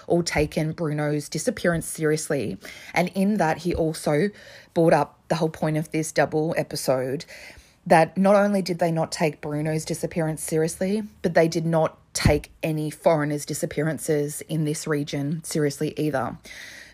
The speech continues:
Bruno's family have a Facebook page for him, and if you have any information on his whereabouts,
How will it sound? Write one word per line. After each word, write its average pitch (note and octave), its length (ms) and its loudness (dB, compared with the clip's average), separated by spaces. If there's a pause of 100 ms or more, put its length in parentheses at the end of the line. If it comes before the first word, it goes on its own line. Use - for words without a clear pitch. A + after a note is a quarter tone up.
Bruno's G3+ 380 4
family E3+ 280 2
have F3+ 140 0
a D#3+ 40 -4
Facebook D3 520 -2
page D3+ 280 0
for D#3 260 0
him, G3 160 2
and E3 180 2
if D#3 120 -4
you F3 80 2
have E3+ 240 0
any D#3 200 0
information D#3+ 600 -2
on D3+ 160 -2
his D#3 220 -4
whereabouts, D#3 680 0